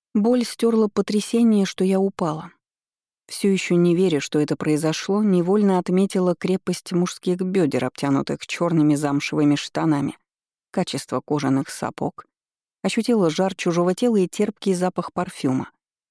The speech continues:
И лишь потом осознала, как близко, как неприлично близко нахожусь. «Госпожа Рутшер, это уже чересчур»,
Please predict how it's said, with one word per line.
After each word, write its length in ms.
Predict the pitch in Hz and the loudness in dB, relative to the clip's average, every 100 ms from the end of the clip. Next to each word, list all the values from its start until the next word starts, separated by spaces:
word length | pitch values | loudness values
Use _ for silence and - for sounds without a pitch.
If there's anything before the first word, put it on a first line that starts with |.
| _ _ _ _ _ _ _ _ _ - | _ _ _ _ _ _ _ _ _ 0
И 100 | 202 | 2
лишь 300 | 208 - - | 2 0 -6
потом 460 | - 202 - 202 156 | -4 -2 0 2 2
осознала, 640 | 139 147 156 170 156 139 | 0 -2 0 2 2 0
как 200 | - 151 | -2 -2
близко, 680 | 160 175 202 185 - - - _ _ - | 0 0 2 0 -2 -8 -16 _ _ -14
как 300 | - 143 - | -6 -6 0
неприлично 840 | 170 165 185 220 247 202 - 147 | 0 2 2 4 4 2 0 2
близко 640 | 151 160 208 202 - - - _ _ | 2 2 2 0 -2 -12 -16 _ _
нахожусь. 680 | 165 156 196 190 160 - - _ _ _ _ _ _ _ _ _ _ _ - | -2 0 0 -2 -4 -8 -14 _ _ _ _ _ _ _ _ _ _ _ -2
«Госпожа 640 | 151 139 - 147 147 151 | 0 -2 -4 -4 -2 -2
Рутшер, 520 | 151 147 - - 139 | 0 -2 -4 -6 -4
это 240 | 147 196 165 | -2 -4 -4
уже 220 | 151 131 | -2 -4
чересчур», 800 | - - 135 - - - - | -4 -4 -4 -6 -10 -12 -14